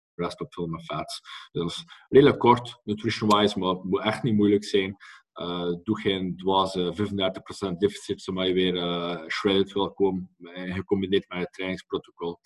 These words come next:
Je spiermassa gaat, eh, niet echt in mijn ogen terugkeren. Ah, spiermassa misschien wel, maar strength level ook niet. Ehm, strength level niet. En als strength level niet terugkeert, long-term hypertrophy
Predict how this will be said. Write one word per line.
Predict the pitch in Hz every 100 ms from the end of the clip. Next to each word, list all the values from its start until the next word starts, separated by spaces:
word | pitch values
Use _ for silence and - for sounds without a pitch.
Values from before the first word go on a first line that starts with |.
| - - - _
Je | 90 92 92
spiermassa | - - 101 98 - 92
gaat, | 87 92 90 - -
eh, | 82 85 82 80
niet | 87 90 90
echt | 87 -
in | 92 87
mijn | 87 80
ogen | 90 85 85 80
terugkeren. | - 85 85 - 87 87
Ah, | 90 85
spiermassa | - - 98 95 95 -
misschien | 85 - 82
wel, | 85 104 104 - -
maar | - -
strength | - 95 90 92
level | 87 85 85 80 _
ook | 95 87 -
niet. | 87 - - _ _
Ehm, | 87 82 82 82 82 82 80 -
strength | - 95 90
level | 92 85 82
niet. | 82 - - -
En | 92
als | 90
strength | - 107 107
level | 107 98 95
niet | 95 -
terugkeert, | 92 90 92 92 92 - -
long-term | 95 98 101 101 85
hypertrophy | 90 85 - 92 87 - 87